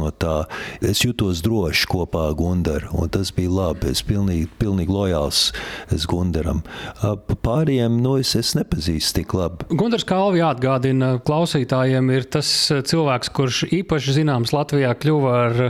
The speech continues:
Speaker 2: kā tu, Juri, savā grāmatā raksti, melnā bruņinieka iegāšana Daugavā, tas lielgabals, kas stāvēt Jēkabpilī.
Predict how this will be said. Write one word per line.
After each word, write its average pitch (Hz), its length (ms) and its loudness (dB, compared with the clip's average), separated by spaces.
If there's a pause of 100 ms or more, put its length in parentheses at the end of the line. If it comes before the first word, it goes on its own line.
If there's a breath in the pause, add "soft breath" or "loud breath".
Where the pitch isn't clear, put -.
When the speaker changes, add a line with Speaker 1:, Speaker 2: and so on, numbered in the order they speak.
(580 loud breath)
Speaker 2:
kā 135 120 0
tu, 147 140 0
Juri, 151 180 2
savā 135 280 2
grāmatā 147 480 2
raksti, 143 320 0
melnā 143 280 2
bruņinieka 131 560 2
iegāšana 120 500 2
Daugavā, 127 480 2 (140)
tas 123 220 0
lielgabals, 135 600 0
kas - 200 0
stāvēt 123 360 0
Jēkabpilī. 135 580 0